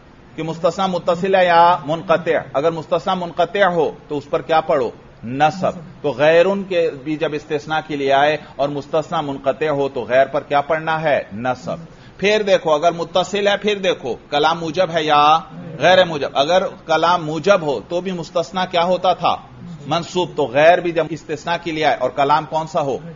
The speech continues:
मूजब, मूजब हो तो फिर क्या पढ़ेंगे? नसब पढ़ेंगे। अगर कलाम गैर मूजब हो, फिर देखो कि मुस्तस्ना कहीं मुकद्दम तो नहीं मुस्तस्ना मिन्हू पर। अगर मुस्तस्ना मुकद्दम होता था तो उस पर फिर क्या पढ़ते थे? नसब पढ़ते थे। तो गैर में भी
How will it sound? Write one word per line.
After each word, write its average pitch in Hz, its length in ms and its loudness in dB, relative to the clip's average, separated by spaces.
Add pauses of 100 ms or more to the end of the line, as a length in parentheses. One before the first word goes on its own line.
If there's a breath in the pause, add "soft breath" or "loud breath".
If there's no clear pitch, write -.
(140)
मूजब, 165 540 0 (200)
मूजब 165 400 2
हो 123 120 -4
तो 139 120 -6
फिर 160 200 -6
क्या 175 160 0
पढ़ेंगे? 190 440 0 (240)
नसब 143 600 0
पढ़ेंगे। 104 360 -2 (280 loud breath)
अगर 180 280 2
कलाम 175 360 2
गैर 185 280 4
मूजब 185 320 0
हो, 175 80 0
फिर 208 240 2
देखो 131 340 -4 (280)
कि 156 80 -8
मुस्तस्ना 170 680 -2
कहीं 185 280 -4
मुकद्दम 165 480 -2
तो 185 140 -2
नहीं 214 120 -4
मुस्तस्ना 190 460 -2
मिन्हू 165 280 -6
पर। 120 260 -4 (220 loud breath)
अगर 165 220 4
मुस्तस्ना 180 460 -2
मुकद्दम 185 460 0
होता 180 360 2
था 127 180 -2 (160)
तो 151 60 -8
उस 165 180 -6
पर 180 180 4
फिर 165 240 -10
क्या 185 160 6
पढ़ते 190 340 0
थे? 190 180 0 (240)
नसब 165 580 0
पढ़ते 165 360 0
थे। 143 220 -4
तो - 300 -10
गैर 170 300 4
में 190 160 -4
भी 180 120 -4